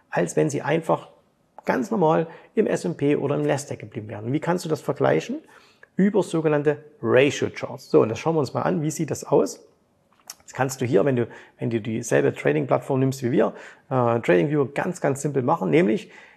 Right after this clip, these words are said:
wir nehmen mal her und sagen, okay, wir nehmen mal hier den Nasdaq, die Qs, Q, Q, Q, und dann machst du einfach hier so einen, ähm, Schrägstrich dahinter und nimmst zum Beispiel jetzt hier den X B I. Und das ist dann ein Ratio Chart. Und was müsste das jetzt bedeuten? Wenn jetzt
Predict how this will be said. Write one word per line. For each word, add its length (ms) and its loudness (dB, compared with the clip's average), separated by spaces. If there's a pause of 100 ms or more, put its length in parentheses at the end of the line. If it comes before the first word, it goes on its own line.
(120)
wir 100 0
nehmen 120 2
mal 120 2
her 180 4
und 80 0
sagen, 240 0
okay, 280 4 (200)
wir 140 -2
nehmen 160 2
mal 100 0
hier 200 2
den 320 -2
Nasdaq, 520 2 (320)
die 100 -6
Qs, 560 -2 (480)
Q, 160 0
Q, 200 -2
Q, 320 2 (520)
und 280 2
dann 320 0
machst 180 -10
du 60 -8
einfach 260 -4
hier 140 0
so 100 -4
einen, 240 -10 (520)
ähm, 460 0
Schrägstrich 460 2
dahinter 360 2
und 200 -2
nimmst 240 -2
zum 80 -2
Beispiel 240 2
jetzt 100 -6
hier 140 0
den 200 -6
X 240 -10
B 280 0 (160)
I. 340 0 (400)
Und 80 0
das 140 2
ist 120 -2
dann 120 4
ein 100 4
Ratio 320 4
Chart. 220 -6
Und 100 -2
was 160 4
müsste 220 2
das 160 2
jetzt 160 -2
bedeuten? 400 0
Wenn 200 4
jetzt 400 2